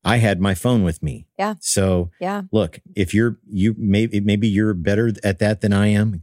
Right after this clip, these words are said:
Speaker 1: Great.
Speaker 2: Mm-hmm. Mm-hmm.
Speaker 1: Fantastic. But look, our comments, um, are never meant to rip people down.
Speaker 2: Yeah.
Speaker 1: Uh, in particular, the people in the content.
Speaker 2: Yeah.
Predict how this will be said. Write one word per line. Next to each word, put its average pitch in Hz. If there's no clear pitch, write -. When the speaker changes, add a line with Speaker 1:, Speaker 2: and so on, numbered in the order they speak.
Speaker 1:
Great. 87
Speaker 2:
Mm-hmm. -
Mm-hmm. 180
Speaker 1:
Fantastic. 92
But -
look, 143
our 131
comments, 104
um, 90
are 95
never 101
meant 98
to 82
rip 95
people 101
down. 90
Speaker 2:
Yeah. 147
Speaker 1:
Uh, 92
in 113
particular, 92
the 82
people 92
in 98
the 92
content. 82
Speaker 2:
Yeah. 151